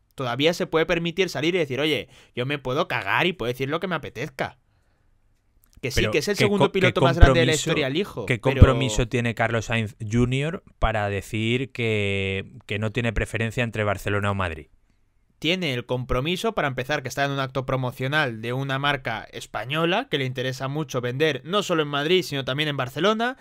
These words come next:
Speaker 1: Tiene el compromiso de que
Speaker 2: Bueno,
Speaker 1: está en un
Speaker 2: esas son
Speaker 1: equipo con
Speaker 2: tonterías.
Speaker 1: muchos patrocinadores y tiene el compromiso personal, porque es un tío muy inteligente, de que haya Gran Premio en Madrid o no, este tío dentro de unos meses se tiene que plantar en el Gran Premio de España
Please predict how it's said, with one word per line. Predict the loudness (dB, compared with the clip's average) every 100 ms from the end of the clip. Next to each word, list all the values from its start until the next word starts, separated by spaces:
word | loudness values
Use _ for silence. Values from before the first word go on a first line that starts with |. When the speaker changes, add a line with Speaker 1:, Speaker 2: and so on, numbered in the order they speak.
| -18 -6
Speaker 1:
Tiene | -2 -2
el |
compromiso | -2 0 0 -2 -2 -2
de | 0
que | -2
Speaker 2:
Bueno, | -6 -8
Speaker 1:
está | -8 0
en | 0
un | 0
Speaker 2:
esas | -2
son |
Speaker 1:
equipo | -4 -2
con | -2
Speaker 2:
tonterías. | 0 -2 -2
Speaker 1:
muchos | -2 0
patrocinadores | 0 0 -2 0 2 4 2 0
y |
tiene | -2 -2
el | 0
compromiso | 0 0 0 -2
personal, | -2 -2 -2 0
porque | 0 -2
es | -4
un | -4
tío | -2 -2
muy | -2
inteligente, | -2 0 0 -2 -4 -4 -4 -6 -18 -6
de | 0
que | 2
haya | 2
Gran | 0 -2 0
Premio | 0
en | 0
Madrid | 0 2 2 -2 -6
o | 0 0
no, | 2 0 -2 _ _ _
este | -6 -2 -2
tío | -2 2 2
dentro | 2 2
de | 0
unos | 0 -2
meses | -2 -2 -2
se | -4
tiene | -4 -2
que | -2
plantar | -4 -2 0 -2
en | -4
el | -2
Gran | 0 0 0
Premio | -2 0 -2 -4
de | -2 -2
España | -2 0 2 2 0 -4